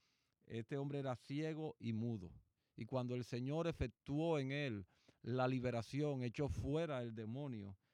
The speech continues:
entonces este mudo, eh, este ciego y mudo veía y hablaba, y la gente se maravilló. Y esto provocó la reacción envidiosa de los fariseos.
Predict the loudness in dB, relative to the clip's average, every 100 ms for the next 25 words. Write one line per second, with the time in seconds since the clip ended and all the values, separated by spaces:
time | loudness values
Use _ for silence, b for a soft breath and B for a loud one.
0 | _ -8 -6 -2 -2 -2 -4 -4 -6 -6
1 | -4 -2 -2 -2 -4 -6 _ _ _ _
2 | _ -8 -4 -2 -2 -4 -6 -8 -8 -4
3 | -2 0 2 0 0 0 0 -2 0 0
4 | 0 0 -2 -4 b b b b -4 0
5 | 0 2 0 0 -2 -6 -10 _ _ -4
6 | 0 2 2 0 0 -2 -4 -6 -6 -4
7 | -2 0 0 0 0 0 0 -2 -8 _
8 | _ _ _ 0 0 0 -2 -4 -2 -2
9 | -4 -2 -2 0 -4 -8 _ -6 -2 -2
10 | -2 -4 -6 -2 2 4 2 0 -2 -2
11 | -4 -2 -4 -6 -6 -8 -10 _ _ _
12 | _ -6 -4 -2 -4 -4 -4 -2 -4 -4
13 | -4 -8